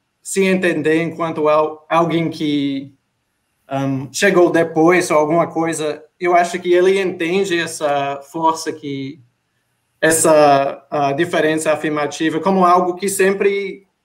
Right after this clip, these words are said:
ah, de certa maneira, animava essa história da filosofia, mas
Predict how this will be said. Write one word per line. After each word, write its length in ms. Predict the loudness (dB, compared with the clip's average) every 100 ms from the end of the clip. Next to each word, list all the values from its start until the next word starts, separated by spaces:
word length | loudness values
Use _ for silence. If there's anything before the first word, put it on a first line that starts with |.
| -10
ah, 300 | -6 -4 -6
de 140 | -6
certa 260 | -6 -4 0
maneira, 760 | 0 -2 -2 -2 -2 -2 0 2
animava 800 | 4 4 2 0 0 -2 -4 -6
essa 260 | -4 2
história 460 | 2 0 -2 0 0
da 120 | -2
filosofia, 600 | -4 -4 -4 -6 -4 -4
mas 460 | -2 -4 -6 -10